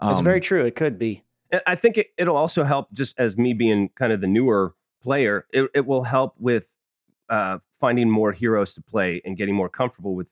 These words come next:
Speaker 3: different heroes to play if yours that you've selected, like, if somebody else has picked it, you know? 'Cause
Speaker 2: Yeah.
Speaker 3: I don't, I don't do tanks very well,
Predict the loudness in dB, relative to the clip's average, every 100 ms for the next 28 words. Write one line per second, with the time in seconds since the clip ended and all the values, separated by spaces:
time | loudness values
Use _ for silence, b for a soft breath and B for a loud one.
0 | -12 -12 -10 -10 -6 -6 -8 _ -8 -6
1 | -6 -6 -2 0 0 -2 -10 -10 -10 -10
2 | -6 -6 -8 -16 -18 _ _ -10 -10 -10
3 | -8 -6 -6 -8 -10 -18 -18 -16 -16 -20
4 | -20 -12 -10 -10 _ _ -2 2 2 2
5 | 0 -4 -2 2 2 0 -2 -2 -4 -4
6 | -4 -4 -2 -6